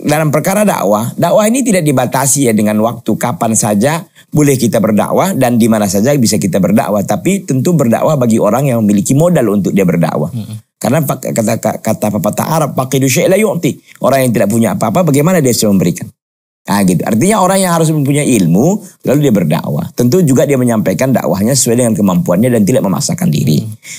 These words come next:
Speaker 1: Nah, jadi kalau dimaknai dengan itu tadi, seperti dulu khuruj di perang, iya, jihad namanya, bukan khuruj,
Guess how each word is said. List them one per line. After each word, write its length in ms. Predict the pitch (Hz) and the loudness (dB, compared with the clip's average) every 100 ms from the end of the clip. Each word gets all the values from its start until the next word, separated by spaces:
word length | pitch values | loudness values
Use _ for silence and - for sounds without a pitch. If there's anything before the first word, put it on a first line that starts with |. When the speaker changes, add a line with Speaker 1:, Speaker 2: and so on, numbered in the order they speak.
| - 202 | -4 -4
Speaker 1:
Nah, 100 | 175 - _ - - - | -4 -10 _ -20 -20 -4
jadi 320 | 127 196 254 - - - | 0 0 -2 -6 -10 -2
kalau 240 | 165 170 | 0 2
dimaknai 640 | 165 160 165 160 139 - | 2 0 0 0 -2 -6
dengan 480 | - 147 147 143 139 | -4 0 0 0 0
itu 320 | 120 143 139 | 0 0 2
tadi, 240 | 202 226 170 | 0 2 0
seperti 400 | 139 120 135 135 | 0 -2 0 2
dulu 240 | 131 135 | 2 2
khuruj 400 | 123 147 147 - | 2 2 2 0
di 320 | - 131 131 | 0 2 0
perang, 560 | - - - 143 170 143 | -2 -8 -4 0 0 -2
iya, 480 | 120 190 - 127 92 - _ _ - - | 0 0 0 -4 -8 -14 _ _ -8 0
jihad 400 | 120 240 277 160 | 2 2 0 0
namanya, 480 | 180 220 139 101 | 0 0 -2 -2
bukan 240 | - - 107 | -2 -2 0
khuruj, 320 | 156 202 | 0 2